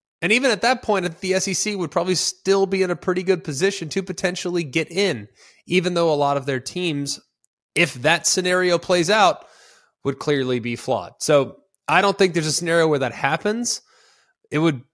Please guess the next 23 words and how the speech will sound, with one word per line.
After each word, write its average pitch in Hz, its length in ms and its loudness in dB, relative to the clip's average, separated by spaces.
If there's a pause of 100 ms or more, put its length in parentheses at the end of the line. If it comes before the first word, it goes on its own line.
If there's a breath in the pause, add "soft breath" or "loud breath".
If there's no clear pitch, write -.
basically 180 420 4
be 160 200 -2
up 147 200 0
to - 80 -4
the 143 220 0
S 139 180 0
E 139 80 -2
C 170 460 -2 (120)
to 175 200 -4
play 160 320 -2
their 143 180 2
way 123 220 -2
out 113 400 -2 (460)
of 135 200 2
the 127 80 -2
college 117 280 -2
football 110 400 -4
playoff. 98 340 -10
Let's - 160 -8
go 185 100 0
next 170 220 -2
to 170 100 -6
Connor. 190 640 0